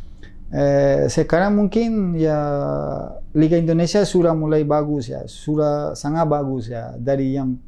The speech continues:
tahun pertama. Tapi mungkin ada beberapa hal yang masih bisa, harus diperbaiki ya.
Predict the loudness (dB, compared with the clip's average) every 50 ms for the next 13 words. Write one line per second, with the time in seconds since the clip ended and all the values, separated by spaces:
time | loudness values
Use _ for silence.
0 | -6 -4 -4 -4 -2 -4 -6 -6 -6 -8 -8 -8 -10 -10 -8 -8 -6 -4 -4 -4
1 | -4 -4 -10 -14 -16 -18 -18 -20 -20 -18 -18 -16 -10 -4 -2 -2 0 0 0 0
2 | 2 2 2 2 0 0 2 0 0 0 0 -4 -4 -4 -4 -2 -2 -2 -2 -2
3 | -2 -2 -4 -4 -4 -4 -4 -4 -4 -4 -6 -8 -10 -8 -10 -10 -10 -10 -10 -8
4 | -8 -8 -8 -8 -10 -12 -10 -4 0 2 4 4 4 2 0 -4 -14 -16 -16 -18
5 | -18 -16 -16 -16 -16 -16 -16 -10 -4 -4 -2 0 0 -2 -2 0 -2 -4 -4 -6
6 | -10 -12 -12